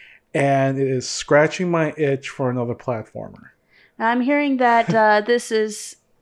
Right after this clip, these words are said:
Speaker 2: it, this is proving to be particularly attractive to fans of, like, Red Dead Redemp-, Red Dead Redemption.
Speaker 1: Yeah.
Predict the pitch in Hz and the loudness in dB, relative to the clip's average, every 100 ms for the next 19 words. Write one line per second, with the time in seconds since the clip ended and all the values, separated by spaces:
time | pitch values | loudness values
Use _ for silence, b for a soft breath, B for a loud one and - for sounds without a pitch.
0 | _ _ _ - - - 220 220 220 - | _ _ _ -10 -8 -2 -4 -2 -6 -2
1 | 233 220 220 214 214 214 - 247 247 254 | -2 -2 -2 -2 -2 -6 -8 -8 -2 2
2 | 240 226 208 214 208 214 208 202 - _ | 2 2 2 0 0 -2 -6 -12 -14 _
3 | 214 214 214 - 196 190 185 180 175 185 | -2 0 0 0 0 0 -2 -4 -2 -2
4 | 190 196 196 185 185 185 180 _ _ 214 | -2 -2 -2 -2 -4 -4 -6 _ _ 0
5 | 226 233 - _ _ _ _ 220 208 202 | 2 0 -6 _ _ _ _ 2 2 2
6 | - 190 202 202 - 175 170 127 127 107 | -4 -4 -2 -2 -4 -4 -2 0 0 0